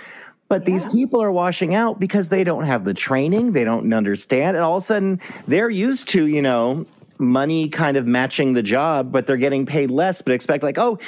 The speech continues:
Speaker 1: here's thirty-five kids you all gotta manage. Here's, uh, all of their SPED stuff. Here's all their I E Ps.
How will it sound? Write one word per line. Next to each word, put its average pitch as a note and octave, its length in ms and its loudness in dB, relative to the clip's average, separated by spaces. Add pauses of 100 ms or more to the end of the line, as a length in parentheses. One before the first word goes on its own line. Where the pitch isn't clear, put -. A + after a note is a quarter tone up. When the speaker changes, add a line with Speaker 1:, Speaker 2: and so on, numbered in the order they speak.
(140)
Speaker 1:
here's B3 240 0
thirty-five G#3 580 0
kids F#3 260 0
you F3+ 80 2
all E3 120 0
gotta D#3 200 0
manage. D#3+ 380 0
Here's, A3 300 0
uh, F3+ 140 0
all E3+ 280 0
of D#3 100 -2
their C3 200 0
SPED D3+ 440 -2
stuff. D#3+ 300 -2
Here's G#3 160 0
all F#3+ 140 2
their C#3+ 120 0
I C#3+ 180 0
E C#3 120 0 (320)
Ps. C#3 80 -8